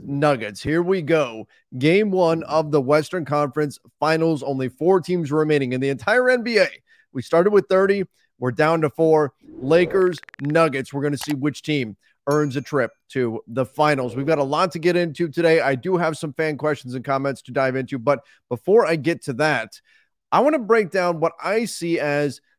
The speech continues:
three key factors in this series, three key things that we need to keep an eye on moving in. Now, one of the things that, before I get into my three keys, one of the things that I want everybody to remember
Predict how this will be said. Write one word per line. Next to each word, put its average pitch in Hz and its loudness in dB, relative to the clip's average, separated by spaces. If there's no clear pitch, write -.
three 247 -2
key 226 -6
factors 117 -4
in 165 -2
this 147 -2
series, 104 -6
three 208 -4
key 226 -6
things 185 -2
that 151 -6
we 143 -4
need 143 -2
to 120 -8
keep - -8
an 160 -4
eye 143 0
on 131 -2
moving 127 -2
in. 110 -4
Now, 131 0
one 160 0
of 294 0
the 214 2
things 120 -4
that, 127 0
before 185 0
I 160 6
get 143 -2
into 160 0
my 107 -6
three 117 -8
keys, 117 -8
one 156 -4
of 202 0
the 190 0
things 147 -4
that 131 -4
I 127 -4
want 139 -2
everybody 123 -6
to 120 -8
remember 110 -6